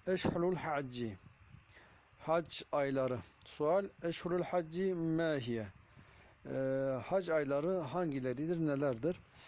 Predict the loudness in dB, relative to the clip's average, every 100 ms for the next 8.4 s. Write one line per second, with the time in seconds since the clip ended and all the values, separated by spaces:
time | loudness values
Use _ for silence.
0 | -18 -8 2 4 6 4 0 -4 -2 4
1 | 4 4 0 2 4 6 6 6 2 0
2 | -4 -14 -20 -20 -12 -4 0 4 6 4
3 | 2 0 2 2 0 -4 -2 0 0 0
4 | -2 0 0 0 -4 -18 -10 -4 -2 -2
5 | 0 4 4 4 2 0 -2 -2 0 0
6 | -2 0 2 2 -2 -12 -20 -10 -6 -6
7 | -4 0 2 2 -2 -6 -2 -2 -2 -2
8 | 0 -2 -2